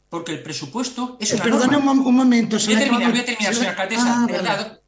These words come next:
Speaker 1: cuatro
Speaker 2: No,
Speaker 1: líneas.
Speaker 2: digo, es que no, que no use el doble de tiempo, como a veces pasa.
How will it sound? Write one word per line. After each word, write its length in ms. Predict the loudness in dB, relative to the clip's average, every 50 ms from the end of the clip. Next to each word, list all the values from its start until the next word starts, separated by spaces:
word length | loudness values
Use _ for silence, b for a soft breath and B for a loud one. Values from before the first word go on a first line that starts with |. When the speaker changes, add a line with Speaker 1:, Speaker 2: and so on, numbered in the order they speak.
| _ _ _
Speaker 1:
cuatro 200 | -6 -4 -2 0
Speaker 2:
No, 60 | 0
Speaker 1:
líneas. 140 | 0 -2 -2
Speaker 2:
digo, 260 | -2 -4 -4 -6 -10 -14 -16
es 140 | -16 -14 -10
que 160 | -8 -8 -8 -6 -6
no, 160 | -6 -6 -6
que 100 | -6 -6
no 680 | -4 -4 -4 -4 -6 -8 -8 -10 -12 -12 -12 -12 -12
use 500 | -12 -10 -8 -8 -6 -6 -4 -4 -4 -4
el 180 | -4 -6 -8 -12
doble 240 | -12 -10 -10 -8 -8
de 100 | -8 -10
tiempo, 460 | -12 -14 -16 -16 -16 _ -20 -20 -20 _ _ _ _
como 140 | -8 -6 -6
a 20 | -4
veces 280 | -4 -6 -8 -10 -14 -12
pasa. 420 | -12 -12 -12 -12 -14 -16 -18